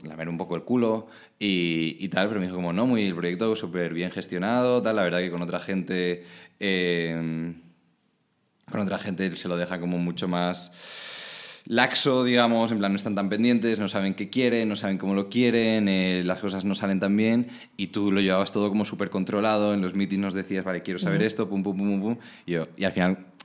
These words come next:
Speaker 1: es un poco como, claro, yo no tengo ni idea de nada de esto, quiero tener las cosas más, lo más
Speaker 2: Súper
Speaker 1: acotadas
Speaker 2: claro posible.
Speaker 1: posibles, porque todo son dudas y al final eso hace que
Speaker 2: ¿Sabes? Como,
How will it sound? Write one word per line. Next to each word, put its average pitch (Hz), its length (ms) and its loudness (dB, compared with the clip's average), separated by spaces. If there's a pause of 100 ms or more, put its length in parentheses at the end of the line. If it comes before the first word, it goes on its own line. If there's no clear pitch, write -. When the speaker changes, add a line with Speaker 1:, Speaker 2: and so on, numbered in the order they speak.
(240)
Speaker 1:
es 90 100 -6
un 98 80 0
poco 95 140 4
como, 95 200 4
claro, 95 240 4
yo 78 140 0
no 85 120 2
tengo 95 200 4
ni 90 100 4
idea 92 260 6
de 76 120 0
nada 80 280 2
de 87 160 4
esto, 123 360 -4
quiero 85 220 -4
tener 90 180 -2
las 82 100 -4
cosas 90 300 -8
más, 78 160 -4
lo 76 100 -8
más 85 280 -4 (120)
Speaker 2:
Súper - 140 -4 (280)
Speaker 1:
acotadas - 220 4
Speaker 2:
claro 170 120 0
posible. 175 340 0
Speaker 1:
posibles, 104 480 2 (460)
porque 92 340 -2
todo 92 300 -2
son 90 160 -2
dudas 95 220 2
y - 20 -4
al 80 80 -2
final 82 360 -2
eso 82 260 -2
hace 90 200 -4
que 87 320 -6 (420)
Speaker 2:
¿Sabes? 185 360 -2
Como, 170 400 -2